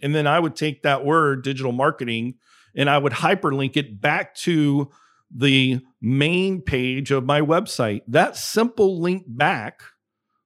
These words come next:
of that word to my homepage is S E O gold. That is what the search engines are looking for, because what are you gonna do? You're gonna share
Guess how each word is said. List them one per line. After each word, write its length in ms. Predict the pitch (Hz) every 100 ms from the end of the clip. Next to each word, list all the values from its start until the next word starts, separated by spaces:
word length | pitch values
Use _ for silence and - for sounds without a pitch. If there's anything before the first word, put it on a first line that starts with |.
| -
of 220 | 135 120
that 260 | 139 170 185
word 540 | 156 175 147 135 131 - _
to 120 | - 170
my 200 | 156 127
homepage 880 | 143 170 170 135 117 113 117 - - _ _ _ -
is 380 | 139 143 131 - -
S 300 | 123 143 -
E 140 | 143
O 200 | 131 135
gold. 540 | 117 117 107 95 87 - -
That 260 | 113 123
is 160 | 170 139
what 180 | 156 -
the 80 | 139
search 360 | - 160 151
engines 440 | 139 127 139 139 175
are 80 |
looking 420 | 175 233 - 135 110
for, 300 | - 107 110
because 340 | 131 170 147 - _ _ _
what 160 | 143 226
are 40 |
you 120 | 226
gonna 160 | 202 196
do? 160 | 214
You're 140 | 165 160
gonna 160 | 190
share 800 | 120 - - 208 214 135 131 180